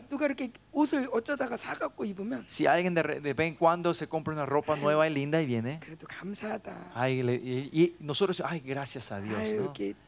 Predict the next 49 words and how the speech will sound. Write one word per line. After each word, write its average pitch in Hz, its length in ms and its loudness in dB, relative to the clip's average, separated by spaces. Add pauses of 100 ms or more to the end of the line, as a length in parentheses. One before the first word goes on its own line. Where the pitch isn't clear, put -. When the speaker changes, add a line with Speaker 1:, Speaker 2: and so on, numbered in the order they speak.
Speaker 2:
Qué 139 160 2
Speaker 1:
그래도 135 220 2
이렇게 113 300 -2
옷을 123 240 2
Speaker 2:
bendición, - 40 0
Speaker 1:
살 254 160 -2
수도 226 260 -8
있으니 202 280 -8
Speaker 2:
qué - 80 -12
Speaker 1:
감사하다." 135 220 0
Speaker 2:
bendición 139 440 2
que 147 120 -4
podés 123 320 0
comprar 117 320 0
una 110 180 0
ropa 107 320 2
linda, 101 340 -4
Speaker 1:
저희 202 120 4
Speaker 2:
¿no?" 208 40 2
Speaker 1:
성도 269 280 2
중에 214 260 -4
진짜 185 160 -6
옷 190 180 2
살 269 300 -4
돈도 202 260 -6
없는 165 240 -6
사람들 196 360 -10
많이 147 260 -12
있거든요. - 380 -18
Speaker 2:
Porque 185 200 2
hay 143 120 2
muchos 170 480 4
de 147 80 -2
nuestros 135 280 -4
miembros 123 280 -4
en 143 60 -4
la 143 60 2
iglesia 117 340 -2
que 127 100 -8
no 120 100 -2
tienen 147 280 -6
ni 156 100 -6
el 151 80 -4
dinero 147 420 0
para 135 200 -6
comprarse 131 440 -2
una 120 220 -2
vestidura 110 500 0
nueva. 107 500 0